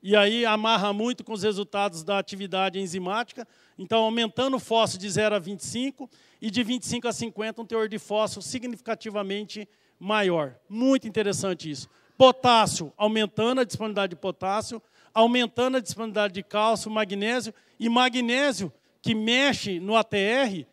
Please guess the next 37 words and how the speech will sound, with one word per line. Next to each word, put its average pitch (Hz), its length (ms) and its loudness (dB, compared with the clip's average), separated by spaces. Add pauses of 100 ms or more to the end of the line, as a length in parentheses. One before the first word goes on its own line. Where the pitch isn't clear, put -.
(280)
né, 214 140 0
a 220 100 2
planta 226 260 -2
precisa 240 200 -2
de 208 80 -8
estar 226 180 -2
com 220 140 -6
ele, 220 180 -4 (100)
magnésio 208 460 -2
equilibrado, 214 400 -2
senão 233 120 -2
ela 226 60 -2
não 240 140 -2
consegue 220 400 -2
fazer 196 420 -2 (360)
plenamente, 220 840 0 (300)
é, 190 260 2
sacarose, 208 840 2 (440)
melhorando 262 720 6
a 262 60 2
disponibilidade 233 480 -2
de 220 60 -6
magnésio, 220 680 -2
tanto 254 320 -6
de 196 60 -14
zero 220 200 0
a 214 40 2
vinte 202 180 -4
e - 60 -14
cinco 220 220 -8
quanto 240 160 -6
de 226 60 -6
vinte 214 180 -4
e - 40 -8
cinco 220 220 -2
a 220 40 2
cinquenta. 185 600 -4